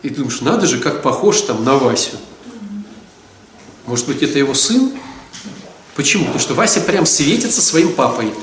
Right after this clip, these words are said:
носом своим, выпученными глазами, там, я не знаю, там, ушами. И мы говорим: «Прям светится родителями». Понимаете? То есть во всем облике ребенка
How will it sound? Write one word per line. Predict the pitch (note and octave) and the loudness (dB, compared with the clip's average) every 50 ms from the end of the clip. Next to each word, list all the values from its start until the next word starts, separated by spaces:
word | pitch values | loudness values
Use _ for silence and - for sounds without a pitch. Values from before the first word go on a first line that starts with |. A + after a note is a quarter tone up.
| - - - - | -14 -14 -10 -2
носом | B2+ D#3 F3+ F#3 F#3 F3+ F3 F3+ F3 D#3+ | 2 4 6 6 6 6 6 4 4 4
своим, | - - E3 E3 E3 E3 D#3+ D#3+ D#3 D3 D3+ D3 - - - - - - - - - - - - | 2 2 4 4 6 6 8 6 6 4 2 0 -2 -6 -8 -8 -10 -10 -14 -16 -14 -14 -10 -2
выпученными | A#2+ E3+ E3+ F#3+ F3+ - G3 G3 G3 F#3+ F#3 | 0 2 2 2 2 2 2 4 4 4 6
глазами, | F3+ F3 F#3 F3+ D3 B2 B2 C3+ D3 D#3 D#3 D3+ D3+ C#3+ - | 6 6 6 6 4 6 6 4 4 6 4 4 4 2 2
там, | - D3+ C#3+ C#3+ | 2 2 2 4
я | D3 D3 | 4 6
не | D3+ D3+ | 4 4
знаю, | C#3+ D3+ D3+ D3+ D3 C#3+ C#3 | 4 4 2 4 4 4 2
там, | C#3+ C#3 C#3 C3+ B2+ B2 A#2+ - - - D#3 D#3+ D#3 - - - - - - - - - - - - | 2 0 -2 -2 -2 -4 -6 -8 -12 -12 -10 -10 -10 -10 -10 -10 -10 -10 -10 -8 -10 -10 -8 -4 0
ушами. | F3+ E3 - - E3 E3 E3+ F3 E3+ E3 E3 D#3+ D#3 C#3+ - - - - - - - - | 0 2 4 4 4 6 6 6 6 6 6 6 6 4 4 2 -2 -8 -12 -14 -12 -2
И | - | 4
мы | D#3 E3 | 4 6
говорим: | E3 E3 E3 C#3 - | 6 8 6 6 6
«Прям | A#2+ F3 A#3 A#3 | 6 4 4 4
светится | A#3 - - E3+ A#3+ C4 B3+ A3 - - A#3 G3+ | 4 4 4 4 2 2 2 2 2 2 2 4
родителями». | G3 F3+ C#3+ C#3 C#3 - C#3+ C3+ C3+ B2+ B2+ B2 A#2+ - - - - - - - - - - - - - - - - - - - - - - | 4 2 2 2 0 -2 -2 -2 -2 -2 -2 -4 -6 -10 -14 -18 -20 -20 -20 -20 -20 -20 -20 -20 -20 -20 -20 -20 -20 -20 -20 -20 -20 -8 -6
Понимаете? | C#3+ C#3+ F#3+ B3 C4+ A#3+ - - | -4 -4 -2 -2 -2 -2 -4 -4
То | - - | -2 0
есть | - - | 0 2
во | - F#3+ G3 | 2 2 2
всем | - - - - G3 D#3+ B2+ - - - | 2 2 4 6 6 6 6 4 2 2
облике | F#3+ F#3 D#3+ C#3+ C#3 C3+ - D#3+ | 2 4 4 4 2 2 2 2
ребенка | D#3 G3+ A#3 D4 D#4+ C#4+ - - C3 A#2+ | 0 2 4 4 4 4 2 2 -2 -6